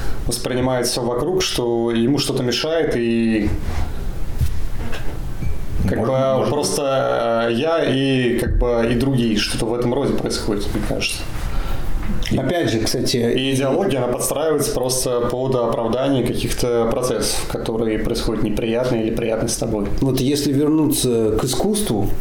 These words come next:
Speaker 3: и схватиться, опять же, за то, что мы говорили ранее, и вот про сказанное «я» и другие,
Speaker 2: Мгм.
Speaker 3: да,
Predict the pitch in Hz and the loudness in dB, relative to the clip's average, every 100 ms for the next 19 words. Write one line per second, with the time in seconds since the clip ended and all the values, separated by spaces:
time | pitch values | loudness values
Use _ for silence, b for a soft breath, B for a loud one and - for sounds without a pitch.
0 | - 120 123 120 120 117 110 - 131 - | 2 4 4 4 4 4 2 0 0 2
1 | - - 110 123 110 107 113 110 117 - | 2 2 0 0 0 2 2 2 0 0
2 | 120 123 120 117 117 117 123 120 117 110 | 0 0 2 2 2 2 2 2 2 2
3 | 113 110 110 - - 113 - 120 110 113 | 2 2 2 2 2 2 2 2 2 2
4 | 113 120 113 107 113 113 127 - - - | 2 2 2 2 2 2 0 0 2 2
5 | B B B B B 123 127 143 135 | B B B B B 2 2 2 0